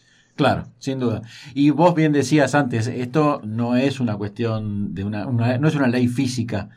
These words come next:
que se cumple o no, sí o sí. Eh, y en ese sentido, eh, las disputas también se dan hacia adentro en cuanto, por ejemplo, a lo que está ocurriendo con el famoso Plan Ganadero, que, bueno, lanzó el gobierno, que hubo negociaciones,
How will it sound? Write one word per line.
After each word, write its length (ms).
que 80
se 120
cumple 340
o 60
no, 540
sí 200
o 80
sí. 280
Eh, 240
y 100
en 80
ese 160
sentido, 720
eh, 480
las 400
disputas 500
también 320
se 120
dan 220
hacia 440
adentro 560
en 360
cuanto, 380
por 140
ejemplo, 360
a 20
lo 100
que 80
está 140
ocurriendo 480
con 260
el 220
famoso 420
Plan 240
Ganadero, 640
que, 480
bueno, 260
lanzó 380
el 60
gobierno, 680
que 80
hubo 180
negociaciones, 800